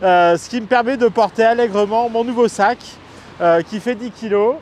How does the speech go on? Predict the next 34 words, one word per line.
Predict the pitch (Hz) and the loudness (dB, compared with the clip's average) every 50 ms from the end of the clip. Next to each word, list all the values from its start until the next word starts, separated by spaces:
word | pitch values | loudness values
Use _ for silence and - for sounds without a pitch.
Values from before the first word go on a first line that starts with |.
| - - - - - - - - 202 | -12 -20 -20 -20 -20 -20 -14 -6 -2
Euh, | 196 185 180 175 175 170 165 165 156 156 156 156 156 156 170 | 0 2 2 4 4 4 4 4 4 4 2 2 0 0 -4
du | 165 175 208 | -6 -8 -10
coup, | 202 - 240 269 294 302 302 | -8 -4 -2 0 0 0 0
j'ai | 240 202 240 | 0 -2 -2
perdu | 208 202 220 196 196 190 226 240 | 0 2 2 2 2 0 -4 -4
plus | 220 - - 240 240 226 | -6 -6 -6 -4 -4 0
de | 208 214 208 | 2 2 2
trois | 185 - 208 226 233 | 2 2 0 0 0
fois | - - - 240 247 247 | 0 0 0 2 2 2
son | 233 - 226 214 | 0 -2 -4 -6
poids, | 208 - 220 220 226 233 247 254 247 226 | -6 -4 -2 0 2 2 2 2 2 0
euh, | 196 175 170 | 0 -2 -2
donc | 165 202 220 220 175 | -4 -6 -8 -8 -6
je | 147 | -6
le | 208 220 | -6 -4
porte | 175 247 262 247 208 - - | -2 -2 -2 -2 -4 -6 -8
assez | - 214 175 - 262 240 | -8 -8 -8 -8 -8 -6
facilement, | - 240 208 - - 202 190 185 208 214 233 240 | -6 -6 -8 -8 -12 -16 -12 -10 -8 -6 -6 -6
je | 190 | -6
dois | 185 196 | -4 -4
vous | 190 185 185 | -4 -4 -6
dire. | 185 165 185 202 226 254 254 247 - 269 - - - - - - - | -6 -6 -6 -6 -4 -4 -6 -8 -12 -20 -20 -20 -20 -20 -20 -10 -4
Euh, | 180 175 170 165 165 165 160 156 156 156 151 | -2 0 2 2 2 2 2 0 0 -2 -4
c'est | 147 - - 190 | -4 -4 -4 -4
même, | 185 185 196 202 185 175 | -2 0 -2 -2 0 0
euh, | 170 160 156 151 147 143 139 139 135 135 135 | 0 0 2 2 0 0 0 -2 -2 -4 -6
pas | 127 - 196 208 | -4 -2 -2 -2
grand | 214 208 208 | 0 -2 -4
chose | 196 - 220 214 196 | -4 -4 -2 0 0
à | 196 | -2
porter | - - 190 170 - - 190 180 | -2 -2 -4 -4 -4 -4 -4 -4
pour | 180 - 175 160 | -4 -6 -6 -6
moi. | 156 160 165 170 196 226 262 254 - - - - - - - - - - | -4 -2 0 0 0 0 -2 -6 -12 -20 -20 -20 -20 -20 -20 -20 -10 -2
Euh, | - 175 170 170 170 165 160 160 156 151 151 147 147 143 147 | 2 4 6 6 6 6 6 4 2 2 0 0 0 -2 -4